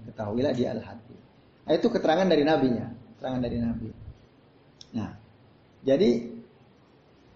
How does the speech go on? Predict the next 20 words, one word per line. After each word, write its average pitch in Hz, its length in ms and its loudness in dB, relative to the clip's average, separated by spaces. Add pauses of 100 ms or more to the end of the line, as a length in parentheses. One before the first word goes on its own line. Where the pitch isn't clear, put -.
(100)
ya, - 160 -4
hati, 147 400 -2
hatilah 247 720 0
yang 151 240 2
akan 214 240 -2
menentukan 180 480 0
baik 147 320 2
tidaknya 143 640 -2 (1040)
tubuh 165 160 6
seseorang. 120 640 -2 (1700)
Cuma, 147 320 2
apakah 190 480 0
hati 196 160 0
yang 165 80 2
dimaksud 196 240 0
dalam 151 160 4
hadis 143 240 0
ini 185 160 4
tadi, 117 240 0
ya? 110 160 -4